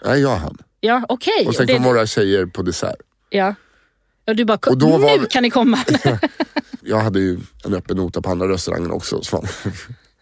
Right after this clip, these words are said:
Speaker 2: Det var flott av dig.
Speaker 1: Ja, det var flott.
Speaker 2: Ja.
Speaker 1: Men pengar kommer ju, alltså, det kommer ju nya. Alltså, när
Speaker 2: Ja,
Speaker 1: man,
Speaker 2: det
Speaker 1: alltså,
Speaker 2: kan jag göra
Speaker 1: det är,
Speaker 2: för alla,
Speaker 1: det,
Speaker 2: men
Speaker 1: alltså, det är, nej, såklart inte gör för alla. Men jag, vi, jag kommer från en, liksom, fattig familj. Vi hade ju inga pengar. Så att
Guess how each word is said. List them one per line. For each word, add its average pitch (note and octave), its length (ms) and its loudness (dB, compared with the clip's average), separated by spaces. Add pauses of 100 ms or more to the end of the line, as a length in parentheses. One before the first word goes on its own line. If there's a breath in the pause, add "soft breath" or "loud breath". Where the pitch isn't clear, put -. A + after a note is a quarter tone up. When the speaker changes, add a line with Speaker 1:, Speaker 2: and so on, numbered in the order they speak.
(500 loud breath)
Speaker 2:
Det G#3+ 100 0
var A3 100 2
flott - 500 -6
av F3 100 -8
dig. E3+ 160 -8 (220)
Speaker 1:
Ja, - 200 -12
det - 60 -10
var - 100 -2
flott. - 480 -18
Speaker 2:
Ja. E3+ 220 -8
Speaker 1:
Men A#2 120 0
pengar F3 380 2
kommer E3 260 2
ju, C#3 60 4
alltså, C3+ 220 2
det C#3+ 100 2
kommer D3 180 2
ju D3 60 2
nya. D3+ 400 2 (300)
Alltså, A#2 220 0
när A2 220 2
Speaker 2:
Ja, G#2 140 4
Speaker 1:
man, G#3 120 2
Speaker 2:
det - 60 -2
Speaker 1:
alltså, - 160 0
Speaker 2:
kan - 100 2
jag F#4 40 2
göra E4 100 2
Speaker 1:
det C#3 140 4
är, C#3 40 4
Speaker 2:
för - 80 4
alla, F3+ 200 0
Speaker 1:
det, C3+ 80 2
Speaker 2:
men A#2+ 100 2
Speaker 1:
alltså, - 180 0
det C3+ 80 2
är, C3+ 160 2
nej, A#2+ 220 0
såklart G#2+ 280 -2
inte G2+ 140 -4
gör G2 80 0
för G#2 80 -2
alla. G2+ 240 -2 (460 loud breath)
Men A2 440 0
jag, A#2 220 4
vi, B2 140 2
jag A#2+ 160 2
kommer C#3+ 200 2
från A#2+ 180 2
en, G#2+ 140 0
liksom, G#2 200 -4
fattig B2 440 -4
familj. A2 400 0
Vi G2+ 80 -4
hade A#2+ 180 0
ju G#2 80 -4
inga G2 260 0
pengar. G2 340 -4 (460 soft breath)
Så - 140 -4
att G2 180 -2